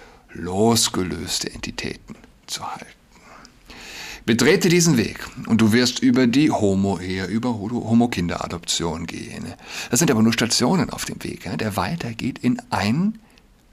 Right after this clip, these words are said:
ein Penis ist nicht per se ein männliches, <coughs> Verzeihung, Geschlechtsorgan.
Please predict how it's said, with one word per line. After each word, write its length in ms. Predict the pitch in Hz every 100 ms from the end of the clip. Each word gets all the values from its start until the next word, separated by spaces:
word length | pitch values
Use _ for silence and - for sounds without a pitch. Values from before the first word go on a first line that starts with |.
| _ - - _ _ _ _ _ -
ein 220 | 104 -
Penis 520 | - 85 85 165 -
ist 300 | - - -
nicht 160 | - -
per 160 | - -
se 220 | 85 -
ein 140 | 113 90
männliches, 540 | - - - 147 - - - - _
<coughs> 1600 | - 254 247 254 226 - 98 - _ _ _ _ _ _ _ -
Verzeihung, 480 | - - 78 85 - - - - - - _
Geschlechtsorgan. 920 | - - 139 - - - - 67 -